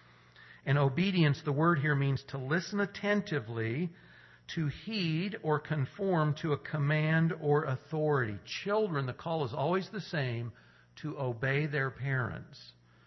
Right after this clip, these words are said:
Their parents, especially when they're young, your kids don't know God.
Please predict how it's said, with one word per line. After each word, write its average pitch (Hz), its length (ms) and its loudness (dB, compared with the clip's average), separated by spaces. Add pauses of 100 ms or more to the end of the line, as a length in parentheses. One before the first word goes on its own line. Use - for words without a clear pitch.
(260)
Their 135 140 2
parents, 165 580 0
especially 190 400 -4
when 170 100 0
they're 147 100 2
young, 143 360 2 (440)
your 175 160 0
kids 190 320 -4
don't 147 220 -2
know 143 160 2
God. 113 440 -2